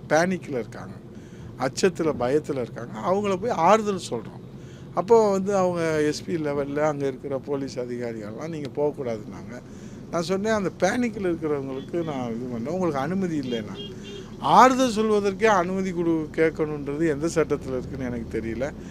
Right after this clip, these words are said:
நானும் டென் இயர்ஸ் அட்மினிஸ்ட்ரேஷன், கவர்மெண்ட் அட்மினிஸ்ட்ரேஷன்ல, அம்மா புண்ணியத்துல, எடப்பாடி புண்ணியத்துல இருந்திருக்கிறேன். அது, இந்த மாதிரி நான்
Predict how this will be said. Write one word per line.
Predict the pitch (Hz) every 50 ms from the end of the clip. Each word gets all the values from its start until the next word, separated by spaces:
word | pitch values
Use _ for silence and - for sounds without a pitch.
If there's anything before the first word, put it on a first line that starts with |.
| - - - - -
நானும் | 139 143 160 175 175 160
டென் | 135 156 147 139 147
இயர்ஸ் | 147 147 151 143 -
அட்மினிஸ்ட்ரேஷன், | 143 123 123 139 156 160 143 - - 139 - - 131 127 123
கவர்மெண்ட் | 127 127 143 156 160 151 143 131 123
அட்மினிஸ்ட்ரேஷன்ல, | 123 - 147 139 131 - 135 120 - - - 131 120 120 135 143 139 - - - - - - -
அம்மா | - 139 156 160 160 151
புண்ணியத்துல, | 135 - 131 139 131 110 147 143 139
எடப்பாடி | 131 127 139 139 147 147 139 135 127 120
புண்ணியத்துல | 123 123 127 120 117 127 120
இருந்திருக்கிறேன். | 117 117 123 123 127 127 113 110 - 117 117 120 117 - - - - - - - - - -
அது, | - 143 143 143 139 135 135 127 127
இந்த | 131 139 151 160
மாதிரி | 165 170 175 175 175 170
நான் | 165 151 139 131